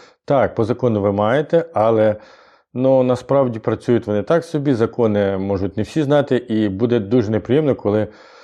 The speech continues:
вам скасують рішення через те, що ви там за їхнім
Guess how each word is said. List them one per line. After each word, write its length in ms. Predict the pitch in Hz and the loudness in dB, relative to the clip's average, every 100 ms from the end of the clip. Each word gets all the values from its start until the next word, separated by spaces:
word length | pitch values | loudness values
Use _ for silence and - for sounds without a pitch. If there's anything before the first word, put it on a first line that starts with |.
| - - 98 98 | -18 -8 -4 0
вам 920 | 101 107 110 107 101 95 92 101 98 _ - | 0 0 -2 -6 -10 -12 -14 -16 -20 _ -20
скасують 680 | _ - - - 123 117 104 | _ -20 -10 -4 0 0 2
рішення 360 | 143 139 123 107 | 0 0 -2 0
через 200 | 104 90 | -2 0
те, 140 | 131 | 0
що 180 | - 107 | 0 0
ви 140 | 104 | 0
там 400 | 120 101 95 98 - _ | 0 -2 -4 -8 -18 _
за 360 | - 110 90 110 | -12 -8 0 0
їхнім 640 | 92 113 104 - 95 90 | 2 0 -2 -2 -4 -4